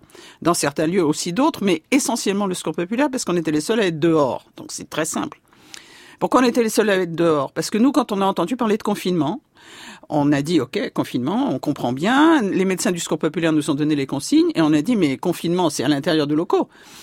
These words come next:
Donc, pour aider les personnes, on peut tout à fait être dehors. Et donc, on a sorti les tables, tout simplement. Et on a, euh, maintenu, dans la totalité des endroits où on avait la possibilité de le faire, des espaces de,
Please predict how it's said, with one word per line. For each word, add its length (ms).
Donc, 160
pour 180
aider 160
les 100
personnes, 460
on 80
peut 140
tout 160
à 60
fait 220
être 140
dehors. 460
Et 40
donc, 160
on 80
a 80
sorti 320
les 100
tables, 360
tout 120
simplement. 540
Et 220
on 160
a, 200
euh, 260
maintenu, 560
dans 140
la 120
totalité 560
des 180
endroits 260
où 60
on 200
avait 300
la 100
possibilité 580
de 80
le 80
faire, 340
des 240
espaces 520
de, 340